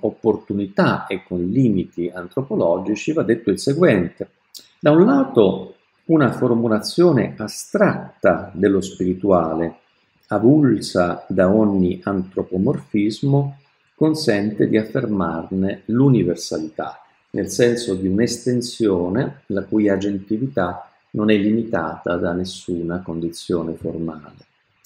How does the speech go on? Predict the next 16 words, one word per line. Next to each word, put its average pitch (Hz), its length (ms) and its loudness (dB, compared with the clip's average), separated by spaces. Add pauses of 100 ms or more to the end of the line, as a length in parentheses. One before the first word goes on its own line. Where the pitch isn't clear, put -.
I - 120 -12
kami 101 540 2
sono 85 480 -4
ovunque, 98 840 -2 (100)
agiscono 92 840 -4
ovunque, 107 880 -2
valgono 92 800 0
ovunque, 101 720 -2 (560)
perché 135 360 0
essi 190 300 0
di 110 140 0
fatto 185 680 -2
sono 90 800 -2 (280)
l'ovunque, 82 960 -2 (220)
lo 95 180 2
abitano. 82 680 -2